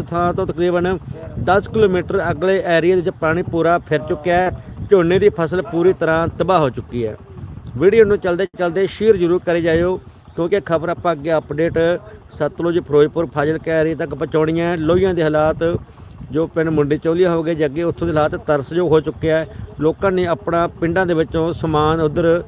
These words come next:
ਚੱਕ ਲਿਆ ਹੈ। ਖਾਸ ਕਰਕੇ ਮੁੰਡੀ ਚੋਲੀਆ ਦੇ ਜੋ ਲੋਕ ਸੀ, ਬਹੁਤ ਸਾਰੇ ਉਹ ਸੁਰੱਖਿਅਤ ਥਾਵਾਂ 'ਤੇ ਪਹੁੰਚ ਗਏ ਹੈ।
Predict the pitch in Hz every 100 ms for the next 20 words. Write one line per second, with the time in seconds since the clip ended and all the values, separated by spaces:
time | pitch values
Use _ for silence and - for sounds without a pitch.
0 | - - - 156 143 143 117 - - -
1 | - - - 147 151 175 160 180 165 160
2 | 175 175 170 180 170 160 156 - 175 139
3 | 151 156 160 160 165 165 - 151 - 185
4 | 165 160 147 156 156 160 - - - -
5 | 190 156 135 127 110